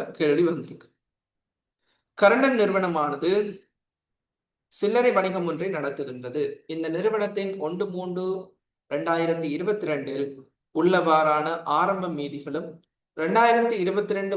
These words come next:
மார்ச் மாதத்தில் இடம்பெற்ற கொடுக்கல் வாங்கல்களும் கணக்கீட்டு சமன்பாட்டு வடிவத்தில்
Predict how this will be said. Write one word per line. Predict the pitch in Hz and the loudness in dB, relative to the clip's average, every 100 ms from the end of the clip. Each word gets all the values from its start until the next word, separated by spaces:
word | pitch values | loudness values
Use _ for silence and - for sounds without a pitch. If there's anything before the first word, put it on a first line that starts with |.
| 165 | 0
மார்ச் | 156 170 180 | 0 -2 -2
மாதத்தில் | 170 170 170 165 143 | -2 -2 -2 -4 -2
இடம்பெற்ற | 156 160 - 160 | -2 -4 -6 -6
கொடுக்கல் | 156 147 - 185 156 | -2 -2 0 0 2
வாங்கல்களும் | 143 139 131 135 143 - _ _ _ _ | 0 0 -6 -8 -8 -10 _ _ _ _
கணக்கீட்டு | 175 196 220 254 247 | 4 4 4 2 2
சமன்பாட்டு | 202 185 180 180 180 170 | 2 2 4 4 4 0
வடிவத்தில் | 151 147 147 180 | 0 0 -2 0